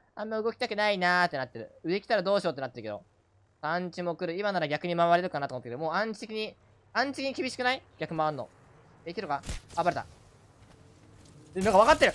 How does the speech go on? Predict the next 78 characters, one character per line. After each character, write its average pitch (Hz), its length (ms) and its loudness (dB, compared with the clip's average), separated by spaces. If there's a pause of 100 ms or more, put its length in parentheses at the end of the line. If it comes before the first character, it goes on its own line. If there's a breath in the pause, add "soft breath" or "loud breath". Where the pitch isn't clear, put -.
(100)
も 311 120 8
う 330 60 10
分 311 80 8
か 359 60 10
っ 349 40 2
て - 60 -6
る 294 100 6
場 294 60 8
所 285 60 6
は、 285 220 8
お 254 220 8
っ 269 60 -6 (120)
と、 190 640 8
こ 151 80 -8
こ 165 100 0
で 165 200 -2
ソ 180 160 2
ロ 147 280 4
を 135 80 -2
ね、 208 220 -4 (240)
か-、 131 220 -6
倒 139 160 -2
し - 40 -18
て - 60 -10
い 131 60 -6
く - 80 -16
と。 110 200 -4 (1400)
な 175 220 4
ぜ 190 100 -2
そ 165 140 -4
こ 165 100 -2
に 160 60 0
い - 20 0
る 160 60 -2
の 147 80 -2
分 139 80 0
か 156 80 -4
っ - 60 -8
た 131 100 -8
ん 123 60 -8
だ？ 107 180 -4 (1500)
そ 208 80 -6
の 269 80 0
視 254 80 -4
点 269 140 2
だ 247 60 4
っ - 60 0
た 120 100 -6
の 107 60 -10
ね、 104 80 -10
さ 123 120 -14
っ - 20 -14
き - 80 -16
の 104 80 -12
ず 101 80 -12
っ 101 60 -10
と。 104 240 -10 (400)
あ、 147 100 -2
さ 165 200 4
あ、 110 60 -8
ポ 170 120 -2
ジ 156 40 0
シ - 40 -6
ョ 165 40 0
ン - 20 -2
が 151 60 2
や 143 60 2
ば 131 120 0
い。 - 100 -14 (680)
こ - 60 -12
れ 143 60 -8
投 139 80 -6
げ 117 60 -10
て。 135 300 -4 (460)
キ 170 80 -6
ン 156 40 -4
グ 139 60 -6
で。 175 240 -2